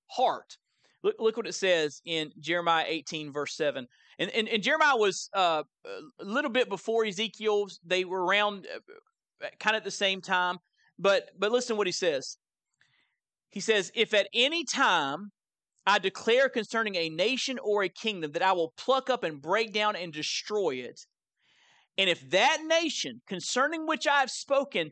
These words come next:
watch this, turns from its evil, I will what? "Relent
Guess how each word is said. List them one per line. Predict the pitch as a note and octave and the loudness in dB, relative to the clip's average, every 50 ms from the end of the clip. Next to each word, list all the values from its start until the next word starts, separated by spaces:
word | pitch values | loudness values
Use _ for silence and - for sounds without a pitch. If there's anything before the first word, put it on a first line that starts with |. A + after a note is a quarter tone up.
| - _ - | -12 _ 2
watch | G#3 B3+ C#4+ C#4 - | 2 2 2 0 -2
this, | - A3 G3+ F#3+ F#3+ - - - _ _ _ _ _ _ _ _ _ _ - | 0 0 0 2 0 -4 -10 -12 _ _ _ _ _ _ _ _ _ _ -14
turns | - - C4 C#4+ C#4+ D4+ D#4 D#4+ E4 F4 F4 E4 - - | -6 0 2 4 4 6 4 4 4 2 2 0 -4 -8
from | - - - C#4 C#4+ C#4+ D4 C#4+ C#4 - | -10 -2 2 2 4 4 4 2 0 0
its | B3+ C4 C#4 C#4+ - - - | 0 2 2 2 0 -4 -6
evil, | - C4 D4 D#4 D4 A#3 G#3 G#3 - - - | -4 -2 -2 -2 -2 0 2 2 0 0 2
I | - B3 C#4 D4+ E4 E4+ | 2 4 6 6 4 4
will | D4+ C4+ C4+ C4 C4+ | 2 2 0 0 2
what? | C4+ D4 D#4 D4 - - - _ _ _ _ _ _ _ _ _ _ _ | 2 4 4 4 4 0 -2 _ _ _ _ _ _ _ _ _ _ _
"Relent | E3 E3 G3+ A#3 A3 G3+ F3 F3 F3 F3 G3+ A#3+ C#4+ E4 F4+ F#4 E4 - | -8 -2 0 2 2 4 4 2 2 4 4 4 4 6 4 2 2 -2